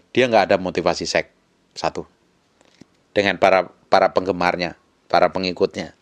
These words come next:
para jemaatnya. Kalau hamba Tuhan benar, dia, kalau hamba itu nabi, sekalipun nabi, nabi pun kalau nabinya nggak benar, yang dipikirin adalah seks dan tempat tidur dan uang.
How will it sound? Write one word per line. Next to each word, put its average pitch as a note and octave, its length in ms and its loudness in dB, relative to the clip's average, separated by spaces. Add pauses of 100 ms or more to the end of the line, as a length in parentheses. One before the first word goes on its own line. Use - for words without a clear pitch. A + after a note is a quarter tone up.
para F2 160 0
jemaatnya. D#2 480 -10 (720)
Kalau A2 160 2
hamba G2+ 160 0
Tuhan F#2+ 240 -2
benar, F2+ 320 -10 (320)
dia, A2 160 0 (560)
kalau B2+ 160 4
hamba A#2 240 4
itu C3+ 160 0 (560)
nabi, B2+ 480 2
sekalipun C3+ 480 2
nabi, A#2 480 0 (1400)
nabi B2+ 320 0
pun G2+ 240 2 (160)
kalau G#2+ 160 -2
nabinya G2 400 -2
nggak F2+ 160 -4
benar, F2+ 160 -6 (960)
yang F#2+ 80 -4
dipikirin F#2 400 -4
adalah E2+ 240 -4
seks - 240 -4
dan E2 160 -8
tempat D#2+ 240 -4
tidur F#2 240 -10
dan G2 240 -2
uang. A#2+ 400 0